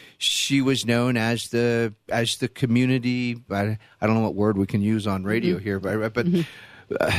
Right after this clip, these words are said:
Speaker 1: the, the, the favorite women of, woman of many men. And, uh, and he lost his mother when he was eight or nine years old. She contracted this terrible disease,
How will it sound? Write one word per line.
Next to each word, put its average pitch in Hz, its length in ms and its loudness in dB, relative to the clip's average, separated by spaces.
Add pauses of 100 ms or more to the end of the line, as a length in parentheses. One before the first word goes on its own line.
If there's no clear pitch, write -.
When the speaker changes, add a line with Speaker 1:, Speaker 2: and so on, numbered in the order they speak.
Speaker 1:
the, 117 220 -4
the, 101 360 -6 (340)
the 104 80 -2
favorite 139 420 2
women 131 320 2
of, 113 240 2
woman 120 320 4
of 107 200 -2
many 110 260 0
men. 85 320 -4 (480)
And, 131 440 2
uh, 123 360 2
and 143 120 0
he 143 80 0
lost 139 300 -2
his 113 140 -4
mother 170 440 -2
when 113 140 0
he 143 140 0
was 123 400 2
eight 143 180 2
or 139 60 -2
nine 123 260 0
years 104 240 2
old. 104 260 2
She - 160 -4
contracted 110 560 -2
this 98 160 -6
terrible 120 340 0
disease, 104 460 -2